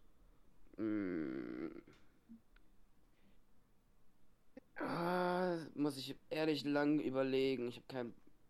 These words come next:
ich hab nicht wirklich so eine Lieblingsserie per se.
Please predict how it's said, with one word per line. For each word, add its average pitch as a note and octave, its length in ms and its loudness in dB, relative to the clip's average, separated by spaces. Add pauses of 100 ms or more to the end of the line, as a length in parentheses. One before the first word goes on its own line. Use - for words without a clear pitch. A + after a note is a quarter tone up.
ich - 340 -12
hab - 100 -10 (720)
nicht C#3 260 0
wirklich D3 260 -4
so C#3+ 120 -2
eine B2 560 2
Lieblingsserie A2+ 840 -2
per A2 240 -4
se. G#2 460 -4